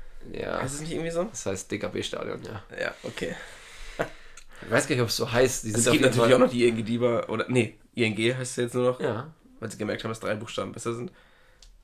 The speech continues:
Speaker 1: Ja, Dirk hat
Speaker 2: Aber
Speaker 1: viele Namen, I N G hat nur einen.
Speaker 2: Ja,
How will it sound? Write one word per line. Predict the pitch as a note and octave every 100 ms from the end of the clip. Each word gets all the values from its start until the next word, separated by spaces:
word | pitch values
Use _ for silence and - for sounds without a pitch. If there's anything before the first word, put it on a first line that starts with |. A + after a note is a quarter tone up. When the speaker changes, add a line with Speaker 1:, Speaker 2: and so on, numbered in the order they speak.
| - -
Speaker 1:
Ja, | A#2+
Dirk | G#2+ D#3 -
hat | A#2+
Speaker 2:
Aber | G#2
Speaker 1:
viele | A2
Namen, | A2 G2+ G2
I | B2
N | B2+
G | D#3
hat | -
nur | G#2+
einen. | A2 G#2+ - -
Speaker 2:
Ja, | -